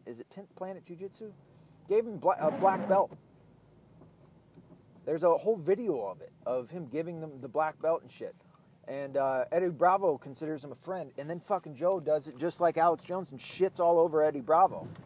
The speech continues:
And I have to believe it, it's because of, uh, the Eddie Bravo thing where he went on Alex Jones' show,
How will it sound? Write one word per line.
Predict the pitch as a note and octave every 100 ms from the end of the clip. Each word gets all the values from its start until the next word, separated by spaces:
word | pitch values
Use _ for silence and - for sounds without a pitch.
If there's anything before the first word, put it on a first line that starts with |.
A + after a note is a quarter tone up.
| -
And | -
I | E3
have | D3 D#3 F#3 G#3
to | F#3+
believe | E3+ E3 F3+
it, | C#3 -
it's | C#3 -
because | D3 D3+ D3+ C#3
of, | C3+ A#2+ A2+
uh, | A#2
the | A2 A2
Eddie | C#3 D3+
Bravo | C3 C#3 D3 C3+ A#2+ A2+ - -
thing | C3 B2+
where | B2 A#2
he | G#2+
went | A#2+ C3
on | B2+ A#2
Alex | B2+ A#2+ -
Jones' | C3 C#3 B2+
show, | A2 G2+ G#2+